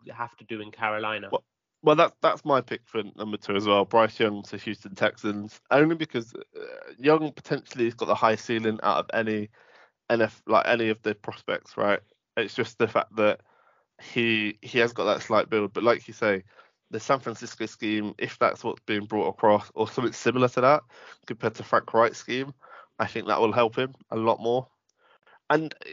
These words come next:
Speaker 2: you know, he's, it's a, it's a young team where they need playmakers and stuff. Like, he needs, he needs to be able to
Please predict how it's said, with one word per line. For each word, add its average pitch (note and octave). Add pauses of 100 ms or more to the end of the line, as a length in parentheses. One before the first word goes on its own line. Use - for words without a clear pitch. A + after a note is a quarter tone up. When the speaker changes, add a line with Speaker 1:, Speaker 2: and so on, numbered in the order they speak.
(240)
Speaker 2:
you E3+
know, C#3
he's, C3 (140)
it's -
a, D3
it's C3
a C#3+
young C#3
team C3
where B2
they A#2+
need A#2+ (160)
playmakers A2
and G2
stuff. F#2
Like, G#2
he A#2
needs, A#2
he A#2+
needs A#2
to A#2
be A2+
able A2
to G#2+